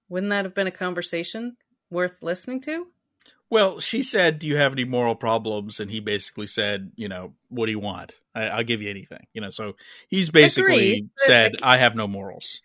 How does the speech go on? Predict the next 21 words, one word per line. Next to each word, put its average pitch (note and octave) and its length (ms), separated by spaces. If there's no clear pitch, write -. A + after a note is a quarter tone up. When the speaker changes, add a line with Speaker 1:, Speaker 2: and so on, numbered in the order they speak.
Speaker 2:
I'm" A2 160
Speaker 1:
Again, B3+ 360
I G3+ 100
just, - 580
I, E3+ 300
I E3 80
am E3 180
constantly F#3+ 680
feeling D#3 420
like D3 320
there's, C#3+ 400
there E3+ 200
are E3 40
missing F3 360
scenes A3 360
that F#3+ 140
I A3+ 80
would G3 160
like F#3 240
to F#3 100
see. E3+ 440